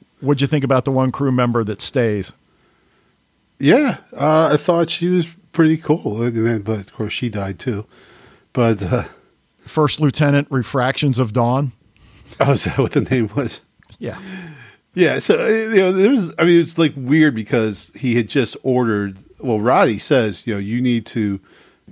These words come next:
Speaker 2: send me, confine me to quarters or whatever, put me in the brig." You basically need to lock him up and all the other, uh, Nietzscheans on board. And so when he, you know, says, "Everyone abandon ship," I'm like,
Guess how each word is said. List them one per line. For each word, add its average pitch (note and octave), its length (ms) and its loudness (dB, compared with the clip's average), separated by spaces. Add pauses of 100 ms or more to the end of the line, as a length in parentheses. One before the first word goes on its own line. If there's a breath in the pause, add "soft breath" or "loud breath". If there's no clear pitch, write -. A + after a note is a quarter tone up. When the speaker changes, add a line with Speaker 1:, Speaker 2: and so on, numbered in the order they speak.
Speaker 2:
send B2+ 360 0
me, A#2+ 220 2
confine A#2+ 580 0
me A2 80 0
to G2+ 60 -4
quarters A2+ 380 -4
or G2+ 40 -10
whatever, G2 280 -4
put A2+ 180 -6
me A2 80 0
in G2+ 60 -2
the F2+ 80 -6
brig." G#2 480 -2 (360 soft breath)
You G2+ 80 -18
basically C#3+ 320 2
need A#2 160 0
to G#2+ 80 -2
lock A2+ 340 0
him A#2+ 140 0
up G#2+ 160 -4
and A2 80 -6
all A2 160 -2
the G#2 180 -2
other, A2+ 400 -2 (420 soft breath)
uh, A#2 120 -4
Nietzscheans G#2 640 -4
on F#2+ 200 -6
board. C#3+ 440 2 (1000)
And B2+ 140 -6
so E3 140 2
when D3 140 2
he, C3 420 0
you D#3+ 140 0
know, A2 240 -4 (220)
says, C3 560 -2
"Everyone A#2+ 420 0
abandon A2+ 400 0
ship," - 240 -2
I'm A#2 100 -2
like, A2 260 -2